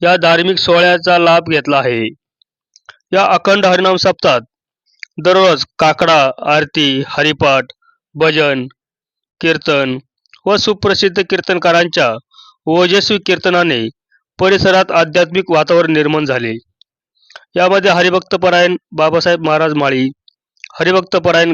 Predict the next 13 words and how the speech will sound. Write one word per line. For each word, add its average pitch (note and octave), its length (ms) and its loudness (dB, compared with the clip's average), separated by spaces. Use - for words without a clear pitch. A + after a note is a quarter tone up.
गजानन D#3+ 320 0
महाराज D#3 300 0
रुपनर, C3+ 440 -2
हरिभक्तपरायण E3 840 0
गणेश E3+ 280 0
महाराज D#3 380 0
साई E3 240 0
मंदिर D#3+ 300 0
आंबोरे, D3+ 440 0
हरिभक्तपरायण E3 880 0
महामंडलेश्वर E3+ 920 2
शिवरुद्रानंदगिरीजी D#3+ 1300 0
महाराज D3+ 460 0